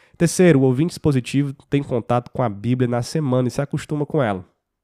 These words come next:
Se você é o tipo de ouvinte de pregação que o único contato que tu tem com a Bíblia é na igreja, é durante a pregação, é quando o pastor diz, "Abra aí o texto, que a gente vai ler aqui o texto."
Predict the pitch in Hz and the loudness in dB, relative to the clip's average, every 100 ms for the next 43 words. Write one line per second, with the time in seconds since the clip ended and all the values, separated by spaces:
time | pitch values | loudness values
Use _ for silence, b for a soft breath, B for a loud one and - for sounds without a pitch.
0 | _ _ _ _ _ _ - 151 156 185 | _ _ _ _ _ _ -8 -4 0 0
1 | 175 175 143 143 123 156 - 143 135 123 | 0 -2 0 0 0 -4 -4 -2 -2 -2
2 | - 117 - 135 180 - 151 156 139 - | -4 -6 -4 -6 -4 -4 -4 -2 -4 -4
3 | 143 - 131 127 107 110 104 101 - 131 | -8 -6 -2 -2 0 0 0 -2 -2 0
4 | 156 135 110 127 143 120 101 b _ 120 | 2 0 2 2 4 2 -2 b _ -4
5 | 127 127 139 - 127 101 - 139 139 135 | -2 0 -2 -2 -2 0 0 0 0 -2
6 | 131 127 135 117 110 131 143 139 131 135 | -2 -4 -2 -2 0 0 0 0 0 -2
7 | 151 147 - - 113 104 98 117 120 117 | -2 -2 -10 -10 -8 -6 -6 -4 -2 0
8 | 117 143 120 - 139 147 | 0 -2 -4 0 0 0